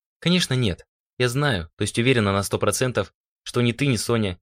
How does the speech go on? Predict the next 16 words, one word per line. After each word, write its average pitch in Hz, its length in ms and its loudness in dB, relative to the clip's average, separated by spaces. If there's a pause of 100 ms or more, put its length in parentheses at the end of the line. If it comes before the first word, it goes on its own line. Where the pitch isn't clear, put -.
не 110 100 0
имеете 120 240 2
никакого 127 420 0
отношения 101 460 -2
к - 60 -14
тому, 98 240 -2
что 104 160 -6
произошло 87 440 -2
с - 140 -10
Викой. 92 360 -6 (480)
Но 127 60 -2
сомневаюсь, 127 460 2
что - 100 -6
моя 95 180 2
личная 98 300 0
уверенность 104 440 0